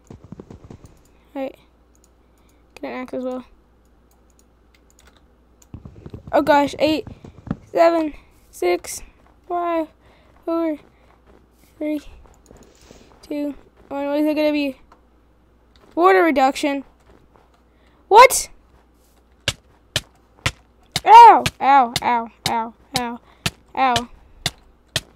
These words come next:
Ow. What? Huh? Hey, good.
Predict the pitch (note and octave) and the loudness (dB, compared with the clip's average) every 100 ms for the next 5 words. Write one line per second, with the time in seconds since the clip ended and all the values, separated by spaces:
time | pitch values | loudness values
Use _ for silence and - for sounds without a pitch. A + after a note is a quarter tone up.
0 | - - - - - - D#4 F4 F4 B3 | -20 -16 -12 -12 -10 2 4 6 4 2
1 | B3 - - - - - - - - - | -4 -18 -20 -20 -20 -20 -20 -20 -20 -18
2 | F4 C#5 D5+ - - - - - - _ | 0 2 2 -2 -12 -18 -20 -20 -20 _
3 | _ _ _ _ _ _ _ _ _ _ | _ _ _ _ _ _ _ _ _ _
4 | _ _ _ - B4+ C#5 C5+ - - _ | _ _ _ 4 8 8 6 -2 -20 _
5 | _ _ _ _ _ _ _ _ _ _ | _ _ _ _ _ _ _ _ _ _
6 | _ _ _ - _ _ _ _ _ _ | _ _ _ -20 _ _ _ _ _ _
7 | _ _ _ - E4 D#4+ E4 D4+ B3+ | _ _ _ -8 -6 -4 0 -2 -2